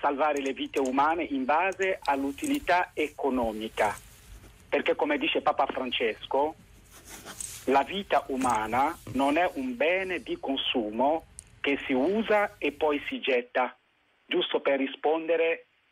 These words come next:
a quanto espresso prima dalla ministra, cioè vanno regolarizzate le braccia, non le persone.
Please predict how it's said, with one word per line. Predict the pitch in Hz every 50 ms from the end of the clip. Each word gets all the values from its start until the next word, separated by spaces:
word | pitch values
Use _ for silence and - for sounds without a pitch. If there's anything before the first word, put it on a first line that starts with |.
| _
a | - 143 143
quanto | - - 170 165 165 165 - - 147 143 -
espresso | - 139 131 - - - 156 156 - - 135
prima | - - 143 151 156 151 151 143 139
dalla | 139 135 131 127 123
ministra, | 123 123 127 127 127 123 113 - - - 110 110 - - -
cioè | - - 156 147 147 160 175 180 185 190 - - _ _ _ _ _ _ _ _
vanno | - 175 185 185 170 151
regolarizzate | 139 147 127 135 139 139 135 131 135 127 117 120 135 117 110 113 - - 160 165 185 185 - - _ _ - - - - - - - - - - - - - -
le | - 147 165 -
braccia, | - 139 123 117 110 - - - 160 156 180 -
non | 165 165 170 165
le | 151 143
persone. | - - 135 123 - - - 135 117 113 113 113 117 117 - -